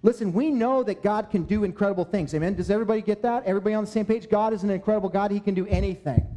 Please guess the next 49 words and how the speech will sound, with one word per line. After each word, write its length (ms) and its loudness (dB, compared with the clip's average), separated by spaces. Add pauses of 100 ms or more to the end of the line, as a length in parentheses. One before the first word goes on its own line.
(340)
Like 160 4
anything. 360 0
He 100 2
could, 260 -2
uh, 200 2 (200)
make 200 2
a 40 2
rock 300 0
too 140 -2
big 180 2
that 80 -4
he 80 -4
couldn't 240 0
lift, 240 -2
right? 180 0
He's 280 -2
a, 160 0 (180)
he's 160 2
a 60 2
big 180 2
God. 160 2
He 100 0
could 140 -2
do 140 2
everything. 560 0
He 80 0
can 100 -2
do 140 2
anything. 380 -2
That 100 0
doesn't 160 -2
make 160 -2
sense, 240 -4
but 120 0
anyway, 260 -2
you'll 100 0
get 160 -2
it 80 -12
later. 260 -2 (300)
But, 200 2
um, 320 -2 (520)
anyway, 320 2
so, 420 -2
so 220 0
he 180 0
says, 480 -2
he 140 0
goes 260 0
on, 300 -2